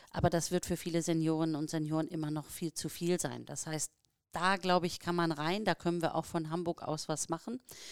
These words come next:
indem wir das Thema Mobilität, äh, deutlich verbessern.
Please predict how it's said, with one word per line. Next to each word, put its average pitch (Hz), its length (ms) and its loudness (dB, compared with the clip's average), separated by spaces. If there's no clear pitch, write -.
indem 175 300 6
wir 165 100 8
das 160 160 -2
Thema 170 260 4
Mobilität, 165 800 0
äh, - 140 -4
deutlich 196 480 4
verbessern. 196 560 -4